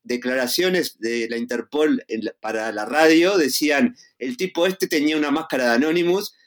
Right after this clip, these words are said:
cuando cerraban la nota, como diciendo, "Eh, ta, con la máscara de Anonymous es la,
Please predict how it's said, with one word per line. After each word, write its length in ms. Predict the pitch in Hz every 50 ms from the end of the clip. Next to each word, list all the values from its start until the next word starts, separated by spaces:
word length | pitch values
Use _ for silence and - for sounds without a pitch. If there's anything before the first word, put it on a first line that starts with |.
| _ _ -
cuando 240 | 123 123 127 131
cerraban 400 | 123 - 123 123 151 156 156 139
la 80 | 123 123
nota, 280 | 135 165 160 - 131 120
como 220 | 120 117 120 123
diciendo, 640 | 127 120 - - 151 147 151 156 143 127 110 - _ _ _ -
"Eh, 260 | - 131 156 - - _
ta, 340 | - 151 151 127 123 - - -
con 120 | - 113
la 120 | 120 127 123
máscara 340 | 151 156 - 175 151 151 151
de 80 | 147
Anonymous 420 | 151 156 170 175 185 180 170 160 -
es 240 | - 143 143 139
la, 320 | 131 123 131 127 120 98